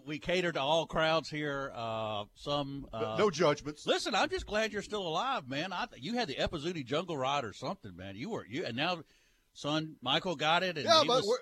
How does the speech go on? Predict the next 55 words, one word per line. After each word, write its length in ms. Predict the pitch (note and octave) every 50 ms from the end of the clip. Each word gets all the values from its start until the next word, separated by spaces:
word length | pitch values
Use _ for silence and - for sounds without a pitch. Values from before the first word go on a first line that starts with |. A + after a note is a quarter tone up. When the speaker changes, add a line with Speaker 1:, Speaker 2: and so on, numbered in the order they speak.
| -
Speaker 2:
we're, 40 | A#3+
we're, 240 | C#4+ D#4 D#4+ A#4 -
we're 200 | A3 A#3+ C#4 C#4+
at 140 | C#4+ - -
the, 180 | B3 A#3 A3+ A3+
uh, 140 | A3 G#3+ -
Speaker 1:
what's 120 | A3 G#3
he 60 | A3
Speaker 2:
the 40 | G3
Speaker 1:
doing? 120 | A3 F#3
Trying 200 | D3 - F3 F3
to 40 | F3
get 140 | D#3+ F3+ D#3+
down 140 | E3 E3+ D3
to 40 | C#3
playing 360 | - D3+ D#3+ E3+ F#3 F3+ F3
weight 220 | F3 F#3+ G3+ G3+
or 120 | G#3 G3 -
something? 260 | F#3+ G3 G3+ - D3
Speaker 2:
Oh, 60 | D3+
Speaker 1:
Or 80 | D3 E3
Speaker 2:
he 80 | E3+
dropped 320 | D#3+ D#3+ G3+ G3 D#3+ D3+ -
some. 320 | - C3+ A#2+ A2+ A2 - - -
Speaker 1:
I 60 | F#3+ F#3
bet 240 | - - G3+ G#3+ - -
he 80 | F#3+
did. 180 | D3+ - - C4
Speaker 2:
We're 80 | F#4
at 60 | - -
the 80 | -
clinic 420 | - - - F#3 A#3 C4+ - - A2+
last 300 | A#2+ A#2+ B2 A#2 - C3+
night, 240 | B2 A#2+ A#2 A2
Jamie. 380 | G2+ A#2+ B2 B2 C3+ D3+ F3+ F#3+ - _
Speaker 1:
Two 120 | - E3 F3+
o'clock 240 | B2+ C3 E3 E3 D3+
Speaker 2:
Uh, 40 |
Speaker 1:
this 140 | D#3+ C#3+ -
morning. 240 | D3 F#3+ - D3+ E3+
Speaker 2:
yeah, 40 | E3 D#3
we 100 | F3 F#3+
got 140 | G3 E3+
home 180 | F3+ F3+ F3 D#3
about 220 | C3+ C3 A#2+ -
two 100 | - D3+
o'clock 320 | C#3+ C3+ D3+ C#3 C3 B2+ C3
in 40 | B2
the 60 | A2+
morning. 300 | A#2 A#2 A#2 A2 G#2 G#2 D#3 F3+
Speaker 1:
Oh 40 | E3
my 160 | G#2+ D#2 D2 D2+ -
gosh. 360 | F#2 G#2 C3 B2 F2 D2+ - - - _ _ - -
Speaker 2:
Yeah. 220 | G#2+ A2 G#2 G2+ G2+ - _ _ _ _ _ D3
So, 180 | - C#3 B2+